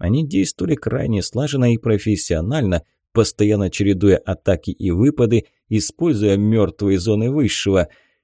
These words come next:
Хиро же осталось лишь внимательно наблюдать за происходящим, потому что возможности вмешаться у него попросту не было. Проблемы начались спустя несколько минут.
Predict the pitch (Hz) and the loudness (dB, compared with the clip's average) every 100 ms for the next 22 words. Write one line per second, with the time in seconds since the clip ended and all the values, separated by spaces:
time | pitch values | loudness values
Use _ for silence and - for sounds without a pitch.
0 | _ - 226 190 165 127 117 160 175 156 | _ -2 0 2 0 -2 -2 0 -2 0
1 | 127 - - 104 123 139 165 170 147 - | -2 -4 -4 0 2 0 -2 -4 -6 -8
2 | 131 120 120 110 110 92 101 - 92 82 | -6 -2 0 2 2 2 0 2 0 0
3 | - 85 117 160 - 156 131 - - - | -2 0 0 -2 -2 0 -2 -4 -10 -2
4 | 156 202 - - 147 127 165 151 - 131 | 0 0 -2 -4 -4 -2 -2 -4 -4 -6
5 | - 127 117 120 - 147 147 - 123 110 | -2 0 2 0 -2 -6 -4 -2 0 2
6 | 104 104 117 _ - 139 156 - 123 113 | 2 2 2 _ -2 2 2 -2 -10 -10
7 | - 120 131 143 95 92 87 - _ _ | -4 -2 0 2 2 2 -2 -4 _ _
8 | _ _ _ _ _ _ _ - 120 123 | _ _ _ _ _ _ _ -4 2 2
9 | 220 233 165 - 147 185 - - - 113 | 2 0 0 -2 -2 -2 -4 -8 0 0
10 | - - 131 147 110 117 120 - 110 - | 0 0 0 2 2 2 0 -2 -4 0
11 | 123 135 147 98 80 | 0 2 2 2 0